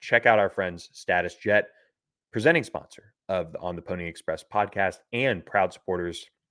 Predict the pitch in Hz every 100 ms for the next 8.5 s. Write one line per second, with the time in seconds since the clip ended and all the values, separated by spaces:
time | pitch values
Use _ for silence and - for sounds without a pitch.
0 | _ _ _ _ - - 110 95 104 98
1 | 95 92 87 82 87 73 - - _ -
2 | _ _ _ 131 147 131 101 - - _
3 | _ _ _ _ _ _ _ _ _ 113
4 | 143 151 147 117 104 113 135 135 139 131
5 | 120 127 123 113 107 107 131 151 156 151
6 | 156 156 147 - _ _ _ _ _ _
7 | _ _ - 120 143 131 117 127 120 123
8 | 113 117 110 -